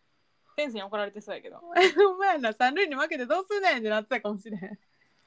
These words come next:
Speaker 1: あいつら勉強もできるし、足も速いんやぞってなったらちょっと
Speaker 2: そうやんな。
Speaker 1: ランク変わるな、いろいろ。
Speaker 2: うん。そうそう、
Speaker 1: え、
Speaker 2: それね。
Speaker 1: 一番かっこいいな。漫画やな、それ。
Speaker 2: 女の子やねんけど、すっ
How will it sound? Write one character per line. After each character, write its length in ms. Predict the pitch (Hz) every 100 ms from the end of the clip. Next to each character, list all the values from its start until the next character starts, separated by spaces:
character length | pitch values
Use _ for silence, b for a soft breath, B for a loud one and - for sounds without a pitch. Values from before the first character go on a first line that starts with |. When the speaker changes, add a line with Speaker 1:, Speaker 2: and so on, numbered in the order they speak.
| _
Speaker 1:
あ 120 | -
い 60 | 277
つ 80 | 349
ら 120 | 262
勉 200 | 302 392
強 140 | 440
も 80 | 359
で 100 | 285
き 80 | 277
る 80 | 262
し、 80 |
足 160 | 269 320
も 80 | 339
速 160 | 320
い 60 | 294
ん 20 |
や 100 | 247
ぞ 100 | 220
っ 100 | 226
て 60 | 214
な 60 | 185
っ 40 |
た 60 | -
ら 100 | 180
ち 80 |
ょ 40 | 190
っ 40 |
と 160 | - - _ _
Speaker 2:
そ 60 | 233
う 20 |
や 140 | 208
ん 80 | 202
な。 220 | 220 214 - _ _ -
Speaker 1:
ラ 140 | 226
ン 40 | 233
ク 140 | 233
変 80 | 214
わ 120 | 202
る 100 | 196
な、 180 | 185 - _ 214
い 120 | 202
ろ 100 | 185
い 60 |
ろ。 80 | -
Speaker 2:
う 20 |
ん。 200 | - _ _ _ _ _ _ _ _ _ -
そ 100 | 196
う 40 |
そ 180 | 190 185
う、 20 |
Speaker 1:
え、 20 | 185 - -
Speaker 2:
そ 100 | 262
れ 200 | 262 254
ね。 260 | 247 202 359
Speaker 1:
一 40 | 349
番 240 | 339 330
か 120 | -
っ 60 | 330
こ 140 | - 269
い 80 |
い 20 | 190
な。 280 | 175 175 185
漫 220 | 214 247
画 220 | 262 277 277
や 100 | 196
な、 160 | 175
そ 120 | 175
れ。 160 | 175 - _ _ _ _ _ _ -
Speaker 2:
女 260 | 285 339 330
の 120 | 247
子 60 | 208
や 100 | 233
ね 100 | 220
ん 100 | 214
け 140 | 226
ど、 360 | 240 220 214 214
す 160 |
っ 40 | -